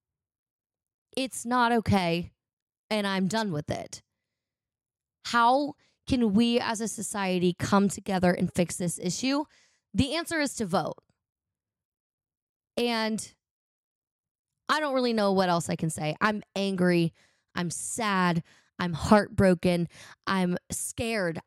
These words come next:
I'm afraid. I shouldn't be afraid to go to a live music event. I work in live music. I work in the music industry. It is something that fills my soul.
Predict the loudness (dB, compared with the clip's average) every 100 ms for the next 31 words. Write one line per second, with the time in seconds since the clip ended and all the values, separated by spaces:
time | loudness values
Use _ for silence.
0 | -6 -2 -2 -4 -6 2 4 4 2 -4
1 | -8 _ _ _ _ _ _ -6 -6 -4
2 | -6 0 2 0 2 4 6 6 4 0
3 | -6 -14 -2 2 6 6 4 2 2 2
4 | -2 -2 2 4 4 0 -4 -4 -4 -6
5 | -12 -18 _ _ _ _ _ _ _ -4
6 | -2 -2 4 4 6 4 2 2 0 0
7 | 0 0 -2 -8 -14 -16 -4 -4 -2 0
8 | 0 2 2 4 4 2 -2 -4 -4 -6
9 | -8 -10 -16 -8 -6 -2 -2 -4 -6 -8
10 | -4 -2 0 0 -2 -6 4 6 6 2
11 | -4 0 4 4 0 -4 -4 -2 -4 -8